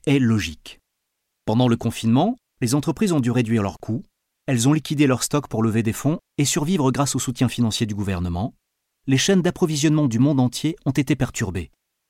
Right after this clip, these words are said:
Maintenant que les vaccins ont fait leurs preuves et que l'économie s'ouvre à nouveau, il est donc normal qu'on soit entré dans un cycle de réapprovisionnement.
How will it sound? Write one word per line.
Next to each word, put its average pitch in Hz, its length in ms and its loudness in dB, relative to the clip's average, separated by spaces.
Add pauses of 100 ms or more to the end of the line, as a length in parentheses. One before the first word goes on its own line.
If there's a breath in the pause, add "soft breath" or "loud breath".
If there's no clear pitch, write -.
(520)
Maintenant 135 360 0
que 202 140 0
les 165 100 6
vaccins 147 320 2
ont 180 40 -2
fait - 120 -2
leurs 117 160 -2
preuves 202 440 0 (100)
et 131 80 -6
que 127 120 0
l'économie 117 440 2
s'ouvre - 300 -2
à 123 60 0
nouveau, 107 280 0 (460 soft breath)
il 160 120 0
est 185 60 6
donc 190 200 2
normal 196 400 2
qu'on 143 140 2
soit 139 180 2
entré 135 200 0
dans 120 220 2
un 120 40 4
cycle - 340 -4
de 104 100 0
réapprovisionnement. 110 880 0